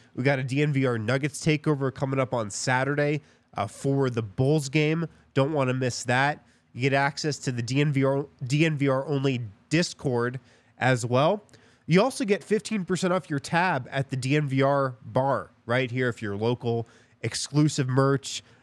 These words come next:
a physical D N V R diehard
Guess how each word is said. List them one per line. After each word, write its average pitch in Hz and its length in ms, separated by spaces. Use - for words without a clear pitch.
a 117 160
physical 147 560
D 139 260
N 147 120
V 135 140
R 120 380
diehard 135 640